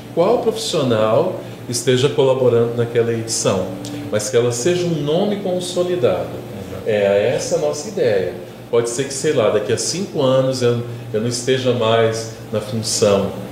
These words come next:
Speaker 1: de, de editor, enfim, mas que outra pessoa esteja trabalhando dentro do mesmo estilo e que faça a revista, é, se movimentar.
Speaker 2: Se movimentar.
Speaker 1: A gente tem um subtítulo, é o Em Movimento,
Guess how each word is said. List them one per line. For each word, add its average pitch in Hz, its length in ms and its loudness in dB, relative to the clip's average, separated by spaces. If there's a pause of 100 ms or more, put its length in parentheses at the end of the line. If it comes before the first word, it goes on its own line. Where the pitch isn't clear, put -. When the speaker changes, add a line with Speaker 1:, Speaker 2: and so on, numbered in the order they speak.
(380)
Speaker 1:
de, 101 340 -2
de 101 180 -2
editor, 104 1080 2
enfim, 107 440 -6 (500)
mas 104 680 2
que - 100 -4
outra 160 300 2
pessoa 131 520 0
esteja 143 320 -2
trabalhando 113 640 0
dentro 175 340 0
do 156 140 -6
mesmo 120 280 0
estilo 117 580 -2 (400)
e - 40 -8
que - 100 -8
faça 180 320 2
a 180 40 0
revista, 175 640 2 (720)
é, 113 200 4
se - 160 0
movimentar. 156 680 2
Speaker 2:
Se - 80 0
movimentar. 101 280 -2
Speaker 1:
A 110 40 6
gente 123 280 0
tem 127 200 6
um 127 40 0
subtítulo, 123 720 -2
é 110 120 6
o 101 340 0
Em 143 260 0
Movimento, 160 680 0